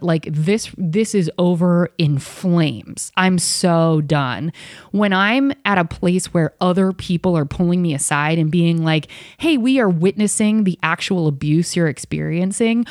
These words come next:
Are you okay?" Like, I, I mean, and I took so much on the chin because I still am of the belief, like, how you do one thing's how you do everything. So just because I'm working for someone abusive doesn't mean that I get to match their level of chaos, but I do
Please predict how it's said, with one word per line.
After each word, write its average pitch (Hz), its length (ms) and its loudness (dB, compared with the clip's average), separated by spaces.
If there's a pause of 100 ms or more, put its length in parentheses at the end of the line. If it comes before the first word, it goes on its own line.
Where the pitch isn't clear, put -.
(280)
Are 196 240 2
you 202 240 2
okay?" 170 680 0 (360)
Like, 208 280 0 (100)
I, 240 440 2 (100)
I 214 60 2
mean, 226 180 2
and 220 100 2
I 285 80 2
took 294 240 -2
so 190 300 0
much 190 180 0
on 190 80 0
the 165 80 2
chin 170 420 -2
because 196 280 0
I 170 100 2
still 233 320 0
am 196 140 2
of 165 100 0
the 165 80 -2
belief, 165 440 0
like, 170 260 0
how 175 160 0
you 170 120 2
do 175 120 2
one 165 160 2
thing's 165 180 -2
how 165 80 -6
you 151 140 -2
do 151 100 2
everything. 175 380 0
So 160 220 0 (260)
just 247 160 0
because 226 180 2
I'm 190 100 2
working 180 280 0
for 185 80 0
someone 170 240 2
abusive 151 360 0
doesn't 165 300 0
mean 160 140 2
that 151 120 -2
I 151 160 -2
get 160 140 -6
to 165 100 0
match 147 380 -4
their 165 160 0
level 147 320 0
of - 140 -6
chaos, 170 580 -2 (480)
but 226 100 2
I 214 80 2
do 214 520 2